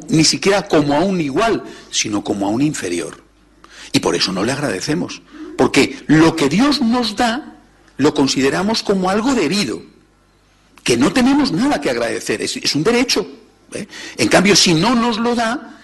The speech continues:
está incumpliendo un deber, y nosotros no estamos recibiendo algo que teníamos derecho, y por eso nos enfadamos, ¿eh?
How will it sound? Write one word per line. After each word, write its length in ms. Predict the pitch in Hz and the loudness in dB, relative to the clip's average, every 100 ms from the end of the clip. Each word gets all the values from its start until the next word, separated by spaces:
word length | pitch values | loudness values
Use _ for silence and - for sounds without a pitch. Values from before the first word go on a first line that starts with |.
| - - | -20 -4
está 260 | - - 208 | 0 4 4
incumpliendo 1000 | 214 190 208 190 165 208 196 117 101 95 | 4 2 2 2 2 2 2 2 0 -2
un 160 | 101 | -2
deber, 520 | 120 113 113 - - - _ _ _ | -2 -2 -2 -6 -14 -20 _ _ _
y 100 | 123 | -4
nosotros 420 | 110 107 117 156 160 | -2 0 -2 0 0
no 80 | 127 | 0
estamos 320 | - 139 123 | -2 -2 -2
recibiendo 580 | 131 131 147 202 151 127 | -2 -2 0 0 0 0
algo 200 | 127 120 | -2 -4
que 120 | 117 | -4
teníamos 460 | 110 117 110 110 | -4 -2 -2 -4
derecho, 280 | 104 110 107 | -4 -4 -6
y 60 | - | -8
por 100 | - | -8
eso 120 | - | -6
nos 120 | - | -4
enfadamos, 500 | 131 117 95 123 - - _ _ _ | -4 -6 -8 -10 -14 -20 _ _ _
¿eh? 60 | _ | _